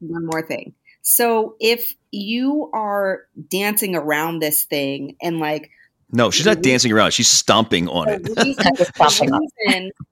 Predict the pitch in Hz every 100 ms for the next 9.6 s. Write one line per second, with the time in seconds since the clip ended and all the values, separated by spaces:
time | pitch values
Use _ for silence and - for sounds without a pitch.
0 | _ _ - 185 170 160 190 196 190 190
1 | 196 196 208 - 156 151 151 139 139 -
2 | 160 160 160 - 165 165 160 156 156 175
3 | 185 180 - 160 160 156 143 143 - -
4 | 135 135 131 127 131 - 151 156 - 147
5 | 147 - 147 - 143 143 175 165 196 185
6 | 175 147 147 - 156 160 160 151 - 147
7 | 156 147 143 131 131 127 127 131 156 208
8 | 156 147 - 143 139 - - - - -
9 | _ _ - 240 208 -